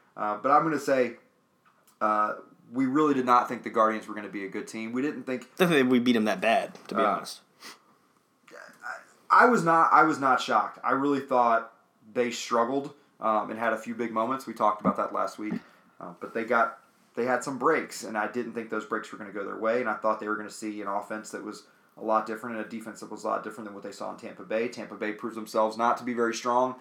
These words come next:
Speaker 1: in week two, getting crushed again. That was the, the Dragons, I think, that made
Speaker 2: Mm-hmm.
Speaker 1: short work of them after we made short work of the Dragons.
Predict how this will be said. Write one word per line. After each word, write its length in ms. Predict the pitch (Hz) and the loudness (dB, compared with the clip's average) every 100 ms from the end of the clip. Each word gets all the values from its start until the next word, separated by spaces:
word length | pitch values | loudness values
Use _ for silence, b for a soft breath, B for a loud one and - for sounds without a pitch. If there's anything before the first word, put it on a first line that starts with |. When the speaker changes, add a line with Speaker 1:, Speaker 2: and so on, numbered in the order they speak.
| b b _ | b b _
Speaker 1:
in 160 | 107 110 | -8 -6
week 180 | 113 | -6
two, 280 | - 131 139 | -6 -2 -2
getting 180 | 117 107 | -2 -8
crushed 320 | - 110 - | -4 -4 -4
again. 300 | 98 110 117 | -8 -4 -2
That 80 | 110 | -4
was 100 | 98 | -6
the, 100 | 95 | -12
the 160 | 87 95 | -12 -6
Dragons, 500 | 107 110 120 123 117 | 2 4 4 0 -4
I 60 | |
think, 200 | 113 117 - | -6 -6 -8
that 120 | - | -8
made 160 | 107 | -6
Speaker 2:
Mm-hmm. 100 | 104 | -2
Speaker 1:
short 140 | 101 104 | -2 -2
work 180 | 104 98 | -6 -8
of 120 | 92 | -8
them 220 | 117 120 | -6 0
after 340 | 110 110 104 | -2 -2 -6
we 120 | 107 107 | -6 -6
made 220 | 110 110 | -6 -4
short 180 | 117 110 | -4 -2
work 140 | 123 | -4
of 60 | 131 | -4
the 80 | |
Dragons. 420 | 143 160 95 92 | 0 0 0 -10